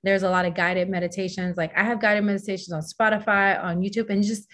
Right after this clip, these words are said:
sit there and breathe and just listen to these positive affirmations over your life. And that's how I suggest for people to start. And a lot of times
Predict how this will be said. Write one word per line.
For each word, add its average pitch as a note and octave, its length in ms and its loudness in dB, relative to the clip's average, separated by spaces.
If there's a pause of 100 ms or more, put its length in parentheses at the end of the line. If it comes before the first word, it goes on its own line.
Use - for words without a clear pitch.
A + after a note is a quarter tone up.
(200)
sit C4+ 460 -2
there A#3 260 4
and F#3 260 0
breathe G3 380 -2
and F#3 160 -2
just F3 220 -6
listen G#3 520 0
to G#3 120 -4
these F#3 180 -2
positive F#3+ 480 -2
affirmations G3 960 -2 (140)
over F#3+ 260 2
your E3+ 240 0
life. D#3+ 400 -2 (440)
And G3+ 280 4
that's A3+ 240 2
how B3+ 180 0
I F#3+ 280 2
suggest F3 480 -4
for F#3+ 120 -4
people G3+ 300 -6
to F#3 140 -4
start. G#3 560 2 (260)
And G#3+ 140 4
a A3 40 6
lot A3+ 160 4
of C4 80 2
times A#3+ 440 2